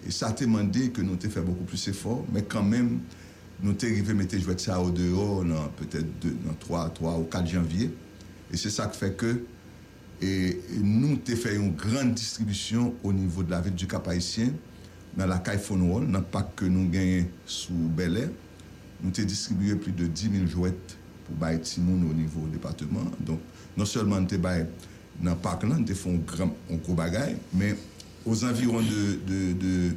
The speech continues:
Milo, surtout la communauté côté que moi-même, m'a, m'a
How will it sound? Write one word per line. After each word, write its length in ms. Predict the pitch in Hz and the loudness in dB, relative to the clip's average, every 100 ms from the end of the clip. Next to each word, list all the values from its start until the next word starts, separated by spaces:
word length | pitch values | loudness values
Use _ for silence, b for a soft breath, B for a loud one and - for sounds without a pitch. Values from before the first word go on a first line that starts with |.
| 90 | 2
Milo, 460 | 113 113 104 101 - - - - - - - - - - | 4 6 4 2 -2 -14 -20 -20 -20 -20 -20 -20 -18 -10
surtout 400 | - 113 110 110 | -4 -2 0 0
la 100 | 107 | 0
communauté 580 | - 104 107 98 - 101 | 0 2 2 2 0 -2
côté 300 | 90 90 92 | -2 -2 0
que 120 | 95 | 2
moi-même, 420 | 90 90 85 78 80 - - | 4 6 4 2 -2 -8 -6
m'a, 140 | - - - 80 78 - - - | -4 -4 -4 -4 -2 -6 -10 -6
m'a 160 | 80 | -6